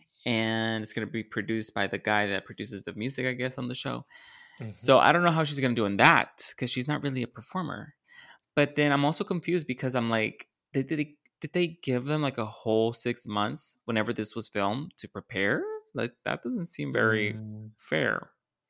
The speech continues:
Speaker 1: That's why I'm just
Speaker 2: Why
Speaker 1: like,
Speaker 2: not?
Speaker 1: "What?"
Speaker 2: Maybe it could
Speaker 1: Because
Speaker 2: make for the better show.
Speaker 1: it should be, like, a surprise challenge. That's not a real challenge. So, yeah, I just didn't understand that. I felt like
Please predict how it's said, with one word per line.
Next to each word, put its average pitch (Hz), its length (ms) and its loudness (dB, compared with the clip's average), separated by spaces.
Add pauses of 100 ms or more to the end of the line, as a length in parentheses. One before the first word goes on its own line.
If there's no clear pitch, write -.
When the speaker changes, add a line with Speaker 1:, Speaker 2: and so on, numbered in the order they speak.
(1040)
Speaker 1:
That's 117 240 -4
why 131 100 4
I'm 123 120 0
just 120 120 -6
Speaker 2:
Why 127 60 -4
Speaker 1:
like, 110 120 -2
Speaker 2:
not? 190 120 -4
Speaker 1:
"What?" 110 380 -4 (1300)
Speaker 2:
Maybe 302 240 2
it 262 100 6
could 123 140 10
Speaker 1:
Because 113 40 6
Speaker 2:
make 120 280 0
for 123 180 0
the 107 180 -6
better 117 260 -2
show. 170 280 -8 (920)
Speaker 1:
it 123 80 -2
should 139 220 -8
be, 147 140 4
like, 139 200 4
a 120 300 6 (240)
surprise 120 640 0
challenge. - 540 -10
That's 120 200 -2
not 165 120 -2
a 113 40 -4
real 107 240 -2
challenge. 101 680 -6 (680)
So, 151 420 8
yeah, 143 440 6
I 131 140 6
just 135 200 -8
didn't 131 160 2
understand 131 400 -2
that. 190 400 2
I 160 540 4 (120)
felt 147 280 2
like 135 380 -2